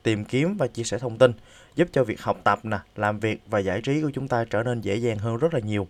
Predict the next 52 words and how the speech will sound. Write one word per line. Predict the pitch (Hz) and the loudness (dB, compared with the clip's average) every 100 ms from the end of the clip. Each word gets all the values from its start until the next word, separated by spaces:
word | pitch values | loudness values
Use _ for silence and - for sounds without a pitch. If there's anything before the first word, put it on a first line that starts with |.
| - _ - - - - | -10 _ -20 -20 -20 2
Bên | 135 139 | 4 4
cạnh | 104 101 | 0 0
đó | 117 143 | 2 2
là | 175 | 0
chat | - 151 - | 0 -2 0
G | |
P | 135 131 - | -2 0 2
T | 139 135 | 2 2
có | |
thể | 131 123 | 0 -2
nâng | 135 127 | -2 -2
cao | 123 123 | 0 -2
chất | 135 131 | -2 -6
lượng | 98 95 | -6 -6
dịch | 101 | -8
vụ | - 92 | -6 -4
tư | 120 120 | 0 4
vấn, | 120 131 196 - - | 4 4 0 -8 -10
hỗ | - 101 113 - | 0 2 2 0
trợ | 90 92 | 0 0
và | 98 | -2
giải | 92 92 | 0 0
đáp | 131 | 0
các | 156 | -2
thắc | 156 - | -6 -2
mắc, | 165 180 - - - - | -2 -2 -6 -20 -20 0
giúp | 175 190 | 0 2
cho | - 139 | 2 2
người | 127 120 107 | 2 0 2
dùng | 107 98 | 0 0
có | 123 | -4
khả-, | 120 117 120 - - | -4 -6 -8 -14 -8
ờ, | 113 107 107 | -4 -4 0
cải | 98 | 0
thiện | 123 101 107 | 0 -4 -4
trải | 117 | -4
nghiệm | 117 104 107 - - - - - - | -4 -4 -4 -6 -18 -20 -20 -20 -4
và | 117 110 107 107 | 2 4 4 0
tăng | - 151 151 160 135 - _ _ _ | 0 0 0 -2 -4 -14 _ _ _
độ | - 101 110 | 0 2 2
tin | 156 156 | 0 -2
tưởng | 147 87 113 | -2 -6 -4
của | 139 | -4
họ | 113 92 | -4 -2
về | 101 107 | -2 -2
mặt | 95 | -4
công | 131 127 | -4 -2
nghệ, | 107 92 107 - _ _ - - - - | -2 -2 -4 -8 _ _ -20 -20 -20 -8
à, | 104 104 98 | -4 -2 0
giảm | 104 101 | 0 0
thiểu | 165 107 101 143 - - - | -4 -2 -2 -2 -6 -20 -2
việc | 113 | 0